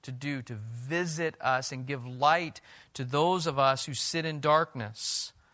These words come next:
in the shadow of death. Paul says this in Second Corinthians four six, "For God who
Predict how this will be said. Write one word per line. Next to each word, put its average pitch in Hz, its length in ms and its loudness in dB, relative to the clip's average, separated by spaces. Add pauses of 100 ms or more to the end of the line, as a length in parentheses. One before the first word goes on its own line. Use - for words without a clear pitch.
(600)
in 123 80 -6
the 123 80 -4
shadow 156 540 4
of 127 120 -4
death. 147 300 2
Paul 147 240 2
says 147 300 -2
this 156 240 -2
in 143 80 -8
Second 151 360 -2
Corinthians 151 460 -6
four 156 260 -6
six, 151 300 -6
"For 139 220 -8
God 151 340 4
who 147 220 -10